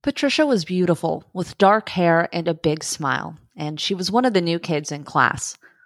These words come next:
Less than a year before, she had relocated to Michigan from the East Coast. Patricia had been born in Philadelphia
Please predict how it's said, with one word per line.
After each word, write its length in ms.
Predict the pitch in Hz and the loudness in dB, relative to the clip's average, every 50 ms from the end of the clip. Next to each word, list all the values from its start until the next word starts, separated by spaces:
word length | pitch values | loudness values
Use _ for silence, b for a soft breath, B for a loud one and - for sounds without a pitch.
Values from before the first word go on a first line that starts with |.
| b b | b b
Less 240 | - 190 185 - - | 2 2 2 2 0
than 120 | 185 170 | -2 -2
a 60 | 160 160 | 0 2
year 220 | 175 196 190 170 | 4 4 4 4
before, 440 | 165 160 - - 196 180 170 160 160 | 4 2 0 0 2 2 4 2 2
she 220 | 151 - - 196 | 0 0 0 4
had 160 | 175 180 180 | 4 4 4
relocated 760 | 170 180 214 220 196 185 185 190 180 - 185 180 175 170 165 | 2 0 0 2 4 4 2 2 0 0 0 0 0 0 -2
to 160 | - - 220 | -2 -4 -2
Michigan 520 | 208 196 175 156 - 170 156 156 143 147 151 | 0 0 0 0 0 -2 -2 -2 -2 -4 -4
from 180 | - - 180 | -4 -4 -2
the 180 | 180 175 - - | -2 -2 -4 -4
East 200 | 175 165 - - | -4 -6 -6 -4
Coast. 460 | - 170 156 - - - - - - _ b b b b b b b b b | -2 0 0 0 0 -2 -4 -4 -6 _ b b b b b b b b b
Patricia 360 | - 220 - - 277 - 349 | -4 -2 2 2 2 4 4
had 160 | 320 277 240 190 | 4 4 4 4
been 200 | 208 190 180 165 | 2 2 2 2
born 260 | 165 160 156 160 165 | 2 2 2 0 -2
in 160 | - 175 165 | -6 -10 -8
Philadelphia 800 | - - 156 160 165 165 151 151 156 - - - 117 117 - - | -4 -2 -2 2 4 6 6 6 6 2 -2 -6 -6 -6 -6 -8